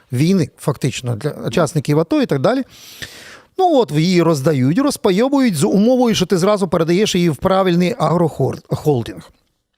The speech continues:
Отакий в нас міністр, е, і отака міністерська схема. Тепер треба, щоб суд її довів, ну, його на два місяці вже кинули за грати,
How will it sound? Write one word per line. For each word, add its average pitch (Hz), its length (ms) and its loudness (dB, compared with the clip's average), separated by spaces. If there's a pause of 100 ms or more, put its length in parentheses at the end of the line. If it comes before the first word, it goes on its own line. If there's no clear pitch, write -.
(220)
Отакий 226 380 0
в 156 40 0
нас 156 220 0
міністр, 151 540 0 (120)
е, 151 140 0
і 160 300 0
отака 170 320 0
міністерська 160 580 0
схема. 254 340 0
Тепер 175 220 -4
треба, 196 240 0 (320)
щоб - 240 -2
суд 214 260 0
її 175 180 2
довів, 208 300 0
ну, 190 140 2
його 175 160 0
на 190 60 0
два 185 400 -2
місяці 170 420 0
вже 151 140 0
кинули 240 560 -2
за 143 160 -2
грати, - 380 -4